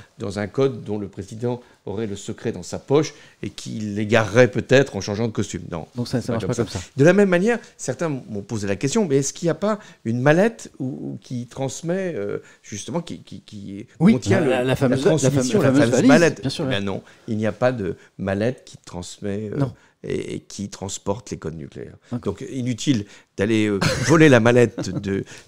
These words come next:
Speaker 1: du président
Speaker 2: Elle
Speaker 1: ou de son
Speaker 2: n'existe
Speaker 1: aide
Speaker 2: pas.
Speaker 1: de camp, elle n'existe pas.
Speaker 2: Bon, bah, bah, voilà, vous avez vos réponses. Euh, bah, du coup, bah, je, je suis un peu surpris parce que moi aussi, je pensais qu'il y avait code, je pensais qu'il y avait mallette. Alors, il y a beaucoup de commentaires très sympas aussi parce que vous savez qu'Internet, c'est un grand espace de liberté, puis parfois, il est pollué.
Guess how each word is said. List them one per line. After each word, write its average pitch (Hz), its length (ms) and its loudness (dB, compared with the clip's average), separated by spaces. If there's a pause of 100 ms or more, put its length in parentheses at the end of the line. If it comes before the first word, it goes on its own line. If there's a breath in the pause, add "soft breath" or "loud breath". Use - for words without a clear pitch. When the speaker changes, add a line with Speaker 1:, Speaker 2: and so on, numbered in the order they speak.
Speaker 1:
du 107 80 -6
président 127 380 -2
Speaker 2:
Elle 147 80 6
Speaker 1:
ou 113 40 2
de - 0 -
son 117 180 2
Speaker 2:
n'existe 120 180 8
Speaker 1:
aide 117 40 0
Speaker 2:
pas. 110 60 4
Speaker 1:
de - 40 4
camp, 135 300 4 (260 loud breath)
elle 98 140 -6
n'existe 98 380 -8
pas. - 260 -16
Speaker 2:
Bon, 101 120 -8
bah, 101 200 -2
bah, 104 80 0
voilà, 120 160 4
vous 143 120 2
avez 113 100 4
vos 104 100 0
réponses. 151 340 -2
Euh, 117 100 0
bah, 95 120 -10
du 92 80 -10
coup, - 100 -10
bah, 123 100 -4
je, 90 80 -10 (120)
je - 40 -18
suis - 80 -8
un 98 60 -4
peu 110 80 -8
surpris 135 260 -6
parce 135 140 -14
que 110 80 -10
moi 104 100 -8
aussi, 147 140 -4
je - 40 -8
pensais - 220 -10
qu'il - 80 -2
y 107 60 2
avait 92 100 -2
code, 147 260 -2 (300 loud breath)
je - 80 -16
pensais - 220 -8
qu'il - 100 0
y 123 60 2
avait 120 80 0
mallette. 110 340 0 (220 loud breath)
Alors, 117 240 0
il 147 60 2
y 135 40 4
a 123 40 2
beaucoup 165 180 -8
de - 40 -14
commentaires 156 360 -2 (140)
très 160 160 -2
sympas 160 260 -2
aussi 147 240 -6
parce - 140 -6
que - 60 -18
vous - 40 -20
savez 139 140 2
qu'Internet, 123 420 0
c'est - 80 -4
un 92 40 -2
grand 117 180 -6
espace 107 240 -2
de 101 60 -8
liberté, 98 380 -4
puis - 100 -12
parfois, 185 280 -2
il 120 60 -2
est 117 40 2
pollué. 123 560 2